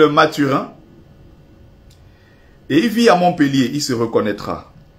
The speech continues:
Mathurin de Montpellier, c'est, c'est un ingénieur, euh, financier, bref, il fait dans tout ce qui est finance, tout ça. Si quelqu'un en Europe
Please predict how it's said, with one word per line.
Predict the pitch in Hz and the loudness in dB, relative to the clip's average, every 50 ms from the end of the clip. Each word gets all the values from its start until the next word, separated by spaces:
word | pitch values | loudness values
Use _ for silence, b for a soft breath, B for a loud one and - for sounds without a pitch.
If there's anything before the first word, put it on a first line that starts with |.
| - - _ _ _ _ _ _ _ _ _ - _ _ _ - _ _ _ _ _ _ _ _ _ _ _ _ _ _ _ _ _ _ - | -20 -20 _ _ _ _ _ _ _ _ _ -20 _ _ _ -20 _ _ _ _ _ _ _ _ _ _ _ _ _ _ _ _ _ _ -6
Mathurin | 92 113 120 120 - 127 127 139 156 165 160 131 | -2 -2 -2 -2 -2 -4 0 0 0 0 -2 -6
de | 101 104 107 | -4 -4 -2
Montpellier, | 107 110 104 104 - 95 92 92 90 90 87 82 | -2 -2 -6 -6 -4 -6 -6 -4 -4 -6 -8 -8
c'est, | - - - 95 92 90 78 - | -8 -8 -6 -6 -6 -6 -8 -12
c'est | - - - 104 104 | -14 -10 -6 -6 -4
un | 110 107 | -4 -4
ingénieur, | 104 101 98 92 98 92 92 98 101 104 104 104 95 92 | -6 -6 -6 -6 -6 -8 -6 -8 -8 -8 -8 -8 -8 -8
euh, | 90 90 87 87 87 85 82 - - b b b b b b b b b b | -8 -8 -8 -8 -8 -10 -10 -12 -16 b b b b b b b b b b
financier, | - - - 90 92 95 92 - - - 113 113 104 | -20 -14 -12 -10 -8 -8 -10 -10 -8 -6 -2 -2 -2
bref, | - 113 139 135 135 | 0 0 -2 -2 -2
il | 143 135 | -6 -8
fait | - - 120 | -4 -4 -4
dans | 107 117 107 104 | -2 -2 -4 -6
tout | - 127 | -8 -10
ce | - - 101 | -8 -8 -8
qui | 95 - - 113 | -8 -4 -4 -4
est | 110 | -4
finance, | 107 - - 92 95 101 107 107 107 - - 87 - | -4 -6 -10 -8 -8 -6 -6 -8 -8 -10 -10 -12 -12
tout | - 80 | -12 -14
ça. | - - - 76 65 - - - - - - - - - - - - _ - - - - - _ - - - - - - - - - - - - - - - _ - - - - - _ _ _ _ _ - - - - - - - _ - - - _ _ - - - - - _ _ _ _ _ - - - - _ - b b b b b b b b b | -14 -14 -14 -14 -20 -20 -20 -20 -20 -20 -20 -20 -20 -20 -20 -20 -20 _ -20 -20 -20 -20 -20 _ -20 -20 -20 -20 -20 -20 -20 -20 -20 -20 -20 -20 -20 -20 -20 _ -20 -20 -20 -20 -20 _ _ _ _ _ -20 -20 -20 -20 -20 -20 -20 _ -20 -20 -20 _ _ -20 -20 -20 -20 -20 _ _ _ _ _ -20 -20 -20 -20 _ -20 b b b b b b b b b
Si | - - - 277 269 - | -10 -4 -2 -2 -2 0
quelqu'un | - 208 202 202 202 - 262 262 247 | 0 0 0 0 0 0 0 2 2
en | 214 196 185 | 2 0 0
Europe | 180 185 190 185 208 - - - | 2 0 2 2 2 0 -2 -4